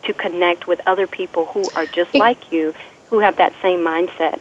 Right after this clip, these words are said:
Speaker 2: Yeah,
Speaker 1: So that's
Speaker 2: explain
Speaker 1: one
Speaker 2: to
Speaker 1: thing.
Speaker 2: people what the hashtag is for those who don't know.
Speaker 1: For
Speaker 2: And
Speaker 1: those
Speaker 2: what it
Speaker 1: that
Speaker 2: does.
Speaker 1: don't know, mm-hmm, yeah, and ha-, a hashtag is when you use, uh, the pound sign with no spaces and you type a word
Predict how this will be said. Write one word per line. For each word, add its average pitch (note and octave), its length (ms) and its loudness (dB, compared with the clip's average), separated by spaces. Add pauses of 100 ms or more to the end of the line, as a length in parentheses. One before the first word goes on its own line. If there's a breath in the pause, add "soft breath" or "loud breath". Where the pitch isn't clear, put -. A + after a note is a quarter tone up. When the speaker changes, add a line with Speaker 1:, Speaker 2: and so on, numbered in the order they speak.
Speaker 2:
Yeah, A#3+ 400 6
Speaker 1:
So B3 60 6
that's A#3 240 6
Speaker 2:
explain G4 220 8
Speaker 1:
one F#4 120 6
Speaker 2:
to C#4 80 4
Speaker 1:
thing. - 100 -4
Speaker 2:
people G#3+ 400 6
what G3 240 4
the G3 60 4
hashtag F3 720 4
is D3+ 280 8
for E3 120 4
those D#3 260 8
who D#3+ 140 2
don't C#3 260 6
know. C3 240 0 (1120 loud breath)
Speaker 1:
For A#3 160 8
Speaker 2:
And G3+ 120 4
Speaker 1:
those F3 220 8
Speaker 2:
what E3+ 120 8
it - 20 10
Speaker 1:
that E3+ 140 8
Speaker 2:
does. G3+ 380 4
Speaker 1:
don't - 20 -6
know, F3 340 4 (300)
mm-hmm, A3 640 2
yeah, G3 340 4
and F#3+ 160 4
ha-, B3+ 320 4
a G3 140 6
hashtag A3+ 720 4 (360 loud breath)
is G#3+ 220 8
when G#3 280 6
you G#3+ 160 4
use, F3+ 520 4 (320)
uh, F3 220 2
the - 140 -2
pound D4+ 520 6
sign D#3+ 380 0
with F3 240 2
no G#3 160 6
spaces A#3 600 2 (440 loud breath)
and F#3+ 200 6
you F#3 80 2
type A3+ 380 2
a C#4 60 8
word F#3 480 6